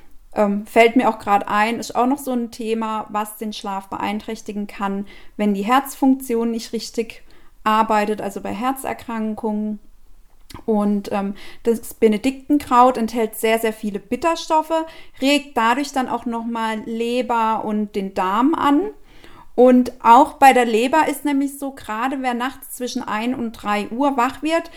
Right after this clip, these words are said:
das kann häufig damit zusammenhängen, dass die Leber das sehr, sehr stark beansprucht ist. Und da ist einfach gut, wenn man vorm Schlafengehen,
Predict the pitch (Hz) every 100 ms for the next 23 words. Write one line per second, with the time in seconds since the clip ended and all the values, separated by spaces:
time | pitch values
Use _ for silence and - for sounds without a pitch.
0 | - - 277 - 285 262 240 220 262 277
1 | - - 240 233 - 220 208 208 233 247
2 | 233 - 202 208 - 214 202 214 233 214
3 | 214 - 214 220 220 214 - 202 202 -
4 | 240 302 - - 294 - 285 285 - -
5 | - - 214 233 233 220 - - 226 226
6 | 214 208 208 - 262 277 277 220 220 269
7 | 247 233 220 214 214